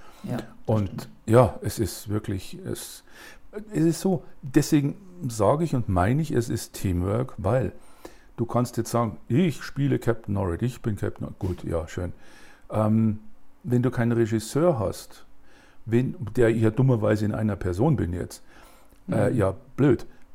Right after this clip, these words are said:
Speaker 2: Mit Regisseur meine ich jetzt, wenn ich spiele, ich war die ganze Zeit darauf angewiesen, zu sehen, wie reagieren denn die anderen Darsteller drauf.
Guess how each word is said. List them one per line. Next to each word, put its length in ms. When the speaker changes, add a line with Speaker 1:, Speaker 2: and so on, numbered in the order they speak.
Speaker 2:
Mit 280
Regisseur 640
meine 220
ich 60
jetzt, 180
wenn 120
ich 200
spiele, 420
ich 340
war 280
die 100
ganze 340
Zeit 260
darauf 280
angewiesen, 720
zu 200
sehen, 520
wie 340
reagieren 640
denn 260
die 240
anderen 380
Darsteller 540
drauf. 480